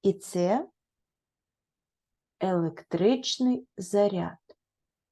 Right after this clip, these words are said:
Вид матерії,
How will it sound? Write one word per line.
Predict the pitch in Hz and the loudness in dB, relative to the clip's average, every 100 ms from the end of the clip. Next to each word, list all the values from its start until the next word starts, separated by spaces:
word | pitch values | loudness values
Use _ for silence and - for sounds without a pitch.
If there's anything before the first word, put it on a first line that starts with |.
| _ _ _ _ _ _ _ _ _ _ _ _ _ _ _ _ _ _ _ _ _ _ _ _ _ _ _ _ _ | _ _ _ _ _ _ _ _ _ _ _ _ _ _ _ _ _ _ _ _ _ _ _ _ _ _ _ _ _
Вид | 202 175 226 330 - 415 | 0 4 6 6 4 4
матерії, | 440 466 - 247 240 233 233 226 240 | 4 4 6 8 10 8 6 4 0